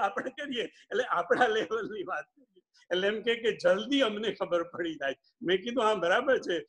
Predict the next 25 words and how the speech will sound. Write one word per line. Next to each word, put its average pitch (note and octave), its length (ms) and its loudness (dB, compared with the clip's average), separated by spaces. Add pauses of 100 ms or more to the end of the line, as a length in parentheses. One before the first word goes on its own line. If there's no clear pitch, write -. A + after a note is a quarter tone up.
સમજઈ F#3+ 680 0
ખગ, G#3+ 300 0
ખગ E3+ 320 -4
હી G#3 240 0
કે G3 200 -4
ભાષા." C3+ 460 -6 (300)
એનો E3 160 4
ખગ F#3+ 320 2
ખગની A#3 440 2
ભાષા D#3+ 420 0
સમજે. E3 440 0 (220)
આપણે G3+ 360 4
બધા F#3+ 340 6
જે G3+ 160 2
વિષય G#3 520 4
હોય, G#3+ 300 0 (220)
એ F#3 80 2
વિષયની A3 640 2
ભાષા D#3+ 400 0
સમજે. E3 460 -4 (280)
બાપુમાં A3 680 2 (220)
કથા A3 260 2
સાંભળીએ A#3 560 -2
ત્યારે G3+ 240 -4
બાપુના G#3 540 -2